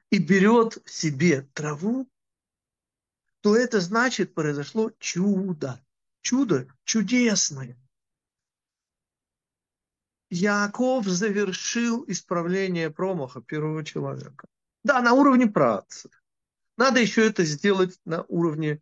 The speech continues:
всего прогрессивного человечества во главе с Израилем. Но вот это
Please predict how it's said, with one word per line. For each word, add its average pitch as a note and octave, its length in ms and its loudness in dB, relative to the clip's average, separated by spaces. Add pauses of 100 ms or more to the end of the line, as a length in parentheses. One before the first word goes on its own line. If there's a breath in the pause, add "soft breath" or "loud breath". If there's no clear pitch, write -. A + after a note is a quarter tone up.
(120)
всего D#3+ 360 -2
прогрессивного B2+ 760 -6
человечества F3+ 560 0
во C3+ 180 -2
главе C3 380 -2
с D#3 120 -8
Израилем. A#2+ 520 -6 (1200)
Но G3 260 2 (760)
вот F#3+ 280 0 (120)
это C4 520 2